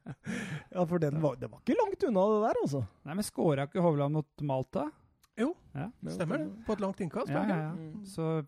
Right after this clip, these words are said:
Speaker 2: eh, mot Romania nå, så spilte jeg på oddsen, Hovland-scoring. Ble mobba, fikk veldig høye odds, men, eh, der var han ikke i nærheten.
Speaker 3: <laughs> Dessverre.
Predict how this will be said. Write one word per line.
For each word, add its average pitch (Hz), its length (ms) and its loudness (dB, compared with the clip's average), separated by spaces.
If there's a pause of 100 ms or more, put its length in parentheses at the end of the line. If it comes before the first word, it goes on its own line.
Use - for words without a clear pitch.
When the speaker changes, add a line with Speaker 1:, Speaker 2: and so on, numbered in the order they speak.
Speaker 2:
eh, 160 120 2
mot 160 200 0
Romania 143 420 -2
nå, 185 220 0
så 185 240 -4
spilte 143 320 -6
jeg 131 80 -6
på 143 100 0
oddsen, 131 320 -6
Hovland-scoring. 139 760 -4 (460)
Ble 156 140 -4
mobba, 160 300 -2 (100)
fikk 170 300 -8 (100)
veldig 143 300 -4
høye 147 180 0
odds, 170 380 -8
men, 151 100 -4
eh, 143 280 -2
der 135 200 -4
var 127 80 -2
han 120 80 -4
ikke 120 140 -4
i - 20 -2
nærheten. - 400 -12
Speaker 3:
<laughs> - 1900 -12
Dessverre. 156 360 0